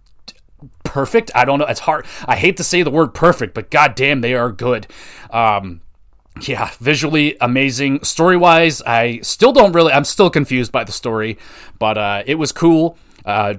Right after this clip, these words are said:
Don't Fear the Reaper, and, um, yeah, Returnal, I, I had a debate with it, but I think in terms of who is number one and this game,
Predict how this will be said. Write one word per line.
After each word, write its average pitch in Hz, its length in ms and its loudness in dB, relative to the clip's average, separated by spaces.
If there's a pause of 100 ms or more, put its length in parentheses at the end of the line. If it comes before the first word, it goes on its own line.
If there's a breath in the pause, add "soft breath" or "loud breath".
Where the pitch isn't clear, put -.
Don't 147 200 2
Fear 160 140 0
the 139 100 -2
Reaper, 160 540 0
and, 127 460 -4
um, 120 360 -2
yeah, 107 240 -2
Returnal, 156 560 0
I, 131 240 0
I 123 200 2
had 180 260 4
a 226 60 0
debate 190 500 2 (360 loud breath)
with 175 220 2
it, 170 240 0
but 139 260 2
I 123 80 -4
think 180 280 -2
in 165 100 0
terms 160 380 -2
of 127 220 -2
who 151 240 0
is 143 140 0
number 143 220 0
one 135 400 0
and 117 260 -4
this 135 200 -6
game, 135 480 -4